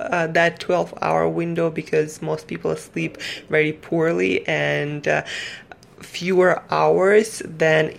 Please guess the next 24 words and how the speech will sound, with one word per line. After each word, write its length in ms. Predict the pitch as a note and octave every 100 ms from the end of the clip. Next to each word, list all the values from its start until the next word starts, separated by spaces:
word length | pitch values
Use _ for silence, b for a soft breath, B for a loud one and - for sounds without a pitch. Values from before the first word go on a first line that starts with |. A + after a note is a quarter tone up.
| -
uh, 260 | D#3+ D#3 D#3 -
they 100 | D#3+
used 460 | D3 D#3 E3+ -
to. 300 | - C4 F4+ - B B B B B B - - - - - -
So 320 | - - F3 F3
at 160 | F3
least 240 | G3+ G#3 -
twelve, 320 | A#3+ A#3+ -
twelve-hour 640 | G#3 G3 G#3 G3 F#3+ G#3+
window, 680 | G#3 E3 D#3+ E3 E3 D#3+ D#3
but 220 | - D#3 D#3+
then 480 | D4 G#3+ D#3+ E3 -
the 80 | E3
benefits, 960 | D#3 - G3 A#3 - - - - -
fat 340 | - F3+ F3+ F3
loss 200 | E3+ D#3
and 100 | D#3
health 340 | E3 D#3 D#3+
benefits, 520 | - D#3+ D#3+ D#3 - - - B B B B
increase 440 | F3+ - G3+ F3
in 200 | - E3 - - -
exponentially 1040 | F#3+ F3+ - D3+ D#3 A#3+ C4+ - D#3+ D3+ - - E3
the 100 | E3
more 500 | D#3+ E3+ F#3+ F#3+